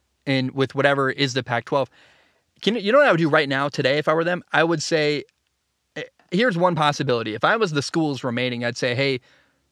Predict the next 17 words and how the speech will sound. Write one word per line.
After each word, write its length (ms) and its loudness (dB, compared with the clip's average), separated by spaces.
Pac-twelve 640 0
offices, 680 -2
screw 320 -2
you 180 0
guys. 320 0
We're 100 0
doing 220 0
our 60 2
own 180 0
thing. 280 -8
And 300 -2
we're 160 0
gonna 140 0
have 200 4
the, 120 -2
our 160 4
own, 280 2